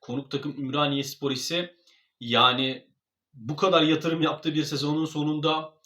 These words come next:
iki puanda kalmış olması onlar için de hayal kırıklığıyla, e, devam eden bir serüvene doğru gidiyor.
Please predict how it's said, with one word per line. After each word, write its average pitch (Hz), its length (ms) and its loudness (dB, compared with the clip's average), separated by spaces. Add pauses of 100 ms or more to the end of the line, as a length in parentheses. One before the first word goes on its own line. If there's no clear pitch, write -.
(220)
iki - 240 -2
puanda 170 380 0
kalmış 160 400 -2
olması 156 500 -2
onlar 135 320 -4
için 139 240 -2
de - 40 -2
hayal 147 340 0
kırıklığıyla, 139 680 -6 (260)
e, 127 60 -6
devam 127 540 2
eden 151 280 0
bir 151 100 0
serüvene 147 600 0
doğru 143 180 0
gidiyor. 143 440 -2